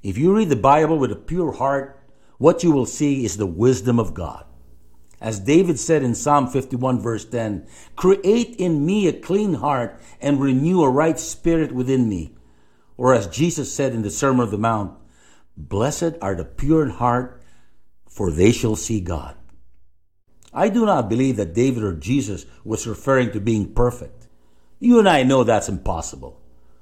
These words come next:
It is coming to God with a heart that is honest and seeking. If one is seeking justification for one's prejudice, as in the slave owners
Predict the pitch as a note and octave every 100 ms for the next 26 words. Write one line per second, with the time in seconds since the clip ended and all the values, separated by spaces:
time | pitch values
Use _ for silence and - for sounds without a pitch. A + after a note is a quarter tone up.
0 | - - - A3 G#3+ - A3+ A3 E3+ A#2+
1 | D3+ D3+ B2+ A2+ G2 D#3+ D3+ A#2+ - -
2 | C3+ C3 B2+ - C3+ C#3 B2+ G#2+ - G#2+
3 | G2+ - A#2 - D#2+ C2+ - _ _ _
4 | _ _ _ _ D#3+ B2 D#3 G#3+ D#3 B2+
5 | - E3 C#3 F#2 C3+ C#3+ C3+ A2 C3+ C3+
6 | C3 A2+ A2 G2 C3 B2+ - B2+ A2+ A2
7 | A#2 A2 - - - - G#2 C3+ G2 -
8 | A#2 C3+ B2+ - C3 C#3 C3 B2